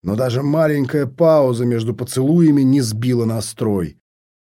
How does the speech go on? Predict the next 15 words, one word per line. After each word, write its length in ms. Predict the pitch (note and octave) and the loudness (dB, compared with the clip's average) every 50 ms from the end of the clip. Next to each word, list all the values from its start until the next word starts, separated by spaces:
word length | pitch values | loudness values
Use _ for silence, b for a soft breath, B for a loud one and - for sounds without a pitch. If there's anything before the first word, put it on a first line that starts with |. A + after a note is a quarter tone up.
| _ _ _ _ _ _ _ - | _ _ _ _ _ _ _ -6
Другая 640 | A#2 - D3 C#3 C3 C3+ E3 E3+ F3 E3+ D#3 D3 | -4 -2 -2 0 0 0 2 2 2 2 2 2
на 80 | C#3+ D3 | 2 2
её 260 | D3 D3 C#3 C#3+ C#3+ | 2 2 2 2 2
месте 380 | C#3+ D3 D#3 D3+ - - - C#3+ | 2 2 2 0 0 0 0 0
уже 180 | C#3+ C3+ D3 | 2 2 2
начала 400 | D3+ D3 B2 - C3+ C3 C#3+ C#3+ | 0 0 0 -2 -2 0 2 2
бы 140 | D3 D3+ C#3 | 2 2 0
прикидываться 680 | B2+ D3 D3 B2 C3 D#3 D#3+ D3 D3 D3 A#2+ - - | 0 -2 -2 -2 -2 -2 0 2 2 0 0 0 0
недотрогой 800 | C#3 C#3+ B2+ C3+ C3+ B2+ C3 B2+ C#3+ F3 F3+ C3 C3+ C3 B2+ B2+ | 0 0 2 2 0 0 0 2 4 4 4 4 2 0 0 0
или 180 | A#2+ B2 A#2+ C3 | 0 0 0 0
очень 400 | C3+ C#3 B2 - B2+ C3 A#2+ A2 | 0 0 -2 -2 -2 -2 -2 -2
дорогостоящей 840 | A#2 B2 C3 B2+ C#3 B2+ C3 - D3+ C#3+ C#3+ C3 B2+ - - C#3 | -2 -2 -2 -2 -2 -4 -2 -2 0 0 2 0 0 -2 -4 -6
штучкой, 680 | B2 - - - - G#3 G3+ D3+ A#2 - - - G#2 F#2+ | -6 -6 -8 -4 0 0 0 0 -2 -4 -6 -6 -4 -4
не 120 | F#2 G#2+ | -2 -2
дающей 680 | A2 A#2 A#2 B2+ C3+ C3 C3 - - - A#2+ G#2+ G2+ | -2 0 0 2 0 0 -2 -6 -6 -4 -4 -4 -6